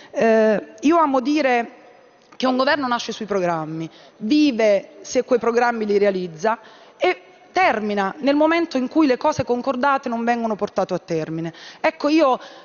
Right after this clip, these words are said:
eh, spero di dover escludere questa terza opzione. Mi pare chiaro dalle sue parole che non ci stiamo avvicinando, come dice parte della stampa, verso questa soluzione di terzo tipo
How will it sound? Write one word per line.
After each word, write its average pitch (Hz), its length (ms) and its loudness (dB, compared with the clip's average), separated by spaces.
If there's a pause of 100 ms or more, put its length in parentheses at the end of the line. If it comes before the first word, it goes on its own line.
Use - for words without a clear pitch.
eh, 226 200 -2
spero 302 500 0
di 247 120 -6
dover 240 220 2
escludere 208 840 -2
questa 208 280 -4
terza 202 540 -2 (220)
opzione. 190 840 -2
Mi 220 160 -4
pare 269 380 0 (200)
chiaro 240 160 -6
dalle 208 200 -2
sue 214 160 -6
parole 233 500 0 (240)
che 226 140 -2
non 233 140 -4
ci 240 100 -4
stiamo 294 240 -2
avvicinando, 240 540 -4
come 214 220 -8
dice 214 440 0 (240)
parte 262 320 0
della 214 240 0
stampa, 240 720 -4 (280)
verso 240 380 -2
questa 202 600 0
soluzione 233 540 -4
di 208 100 -2
terzo 262 380 -4
tipo 220 440 -4